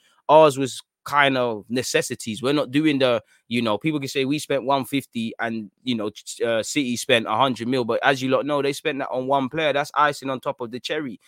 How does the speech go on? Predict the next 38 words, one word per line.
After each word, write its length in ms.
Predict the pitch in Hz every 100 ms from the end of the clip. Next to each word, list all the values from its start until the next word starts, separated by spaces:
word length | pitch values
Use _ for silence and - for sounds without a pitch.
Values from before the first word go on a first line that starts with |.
| _
you 140 | 110 110
know. 220 | 107 123 _ _
They 120 | 139
bought, 300 | 143 139 156
that's 160 | 151 151
basically 440 | 147 156 139 139
buying 300 | 135 139 143
a 40 | 135
flat 260 | - 143
screen 260 | - 143 131
T 220 | 120 131
V 160 | 135 156
or 80 | 127
some 240 | 127 123
better 180 | 135 131
surround 440 | - 127 147 160
sound. 220 | - 127 110
Arsenal 400 | 139 151 - 139
needed 240 | 135 135 -
to 80 |
make 220 | 123 135 -
sure 160 | 131
there 140 | 123 117
was 80 |
no 180 | 120 131
asbestos. 640 | 135 - 135 - - 135 - _ _
We, 160 | 123 120
you 140 | 123
know, 220 | 113 110 - _
we 80 | 117
had 180 | 123 117
running 300 | 143 139 131
hot 200 | 139 127
water, 460 | 139 143 131 131 - _
we 80 | 123
had 160 | 120
running 300 | 120 147 139
heat, 340 | 127 139 139